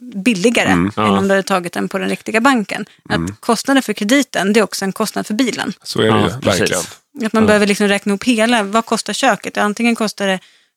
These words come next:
Speaker 1: även om det kostar hundratusen att renovera,
Speaker 3: Ja.
Speaker 1: kommer det liksom kosta hundrafemtusen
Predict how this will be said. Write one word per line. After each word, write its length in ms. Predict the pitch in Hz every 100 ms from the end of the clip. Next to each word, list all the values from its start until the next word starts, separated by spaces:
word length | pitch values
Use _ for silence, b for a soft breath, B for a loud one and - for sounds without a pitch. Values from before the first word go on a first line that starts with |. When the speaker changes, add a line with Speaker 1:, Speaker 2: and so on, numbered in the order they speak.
| -
Speaker 1:
även 120 | 214
om 60 | 226
det 60 |
kostar 180 | 220 208
hundratusen 560 | 190 214 202 196 185 202
att 60 |
renovera, 460 | 202 226 247 - 196 B B
Speaker 3:
Ja. 140 | - 214
Speaker 1:
kommer 200 | 214 202
det 60 |
liksom 300 | 190 185 190
kosta 380 | 196 185 - 185 b b
hundrafemtusen 960 | 233 214 208 269 208 - 185 - 185